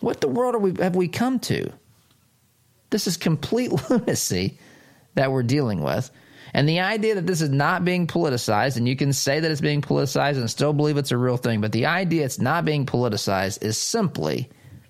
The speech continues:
insane. The idea, the idea that there's not some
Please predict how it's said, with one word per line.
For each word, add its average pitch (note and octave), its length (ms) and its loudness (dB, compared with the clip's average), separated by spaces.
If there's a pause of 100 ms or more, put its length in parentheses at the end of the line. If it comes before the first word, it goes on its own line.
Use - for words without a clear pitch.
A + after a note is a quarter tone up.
(640)
insane. B2+ 560 0 (580)
The A#2+ 160 6
idea, D3+ 720 0 (680)
the A2+ 140 2
idea D3 320 4
that B2+ 80 0
there's B2 180 0
not C3 220 0
some B2 380 0